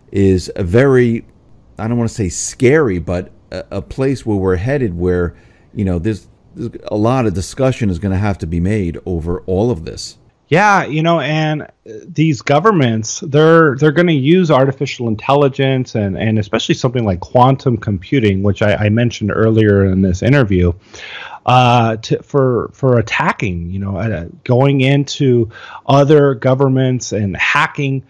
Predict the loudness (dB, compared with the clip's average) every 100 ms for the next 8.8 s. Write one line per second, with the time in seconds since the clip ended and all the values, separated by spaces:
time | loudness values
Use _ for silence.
0 | _ _ 0 2 2 -2 -6 -14 -20 -20
1 | _ -6 0 0 2 0 2 0 -2 -4
2 | -4 -4 -6 -6 0 0 2 4 6 4
3 | 2 0 -4 -2 0 0 -2 -8 -20 -20
4 | -20 -6 2 4 2 -2 -2 2 4 2
5 | 0 -4 -10 2 4 4 2 -2 -10 _
6 | -20 -20 -20 _ 0 4 4 2 0 -4
7 | -6 0 0 2 4 6 6 4 0 -12
8 | -8 -8 -4 -2 0 0 -2 -6